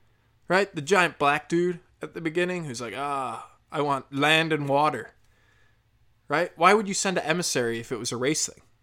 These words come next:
They can't change it. He didn't show up and say, "Yo, you're too white. You gotta, you gotta black it up. Gotta black your shit up or else we're gonna kill you." No, no, no. He said, "I want your land. I want your people.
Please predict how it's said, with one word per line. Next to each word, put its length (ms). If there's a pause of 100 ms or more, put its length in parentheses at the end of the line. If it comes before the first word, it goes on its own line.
(300)
They 100
can't 240
change 320
it. 200 (520)
He 120
didn't 140
show 220
up 160
and 120
say, 160
"Yo, 280
you're 280 (240)
too 100
white. 300 (260)
You 80
gotta, 340
you 80
gotta 120
black 280
it 60
up. 280 (800)
Gotta 200
black 600
your 140
shit 300
up 340
or 100
else 200
we're 80
gonna 100
kill 220
you." 120 (260)
No, 180
no, 140
no. 100 (120)
He 140
said, 240
"I 80
want 280 (460)
your 140
land. 460 (1400)
I 60
want 160
your 100
people. 460